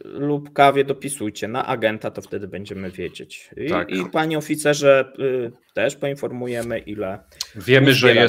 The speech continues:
Speaker 1: uzbieraliśmy.
Speaker 2: coraz ciężej, więc, y, zawsze
Speaker 1: Wiemy,
Speaker 2: można
Speaker 1: rozumiemy.
Speaker 2: Tak.
Speaker 1: Tak.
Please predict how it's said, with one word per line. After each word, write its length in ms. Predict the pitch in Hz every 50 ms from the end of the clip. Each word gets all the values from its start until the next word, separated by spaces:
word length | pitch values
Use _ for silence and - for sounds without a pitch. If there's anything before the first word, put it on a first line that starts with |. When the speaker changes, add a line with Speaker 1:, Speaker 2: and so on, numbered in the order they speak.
| 117
Speaker 1:
uzbieraliśmy. 200 | - - - -
Speaker 2:
coraz 320 | 120 113 101 104 - - -
ciężej, 640 | - - 131 135 139 135 120 113 110 107 101 101
więc, 680 | 92 95 92 92 90 92 90 - - - - - - - -
y, 180 | 92 - - - _ _ _ _ _ 95
zawsze 260 | 92 95 95 95 -
Speaker 1:
Wiemy, 200 | 147 165 180 185
Speaker 2:
można 120 | 185 175 156
Speaker 1:
rozumiemy. 580 | 147 143 - - 139 131 131 120 107 101 110 - _ _ _ _ _ _ _ _
Speaker 2:
Tak. 280 | - 82 - - _ _
Speaker 1:
Tak. 100 | 85